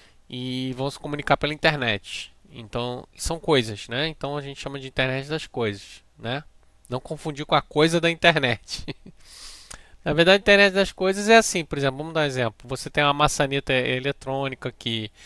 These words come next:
já detecta que você tá chegando, alguma coisa assim, já abre pra você e, ou pra outra pessoa, mas não abre pra determinada outra pessoa. Você tem, por exemplo, um chuveiro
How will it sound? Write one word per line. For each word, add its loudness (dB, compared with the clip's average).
já 4
detecta -2
que -10
você -2
tá 0
chegando, -6
alguma -10
coisa -8
assim, -10
já 0
abre 6
pra -6
você -2
e, -4
ou -2
pra 2
outra -2
pessoa, -4
mas 2
não 2
abre 4
pra 2
determinada -4
outra -6
pessoa. -2
Você -4
tem, 0
por -10
exemplo, -6
um -14
chuveiro -4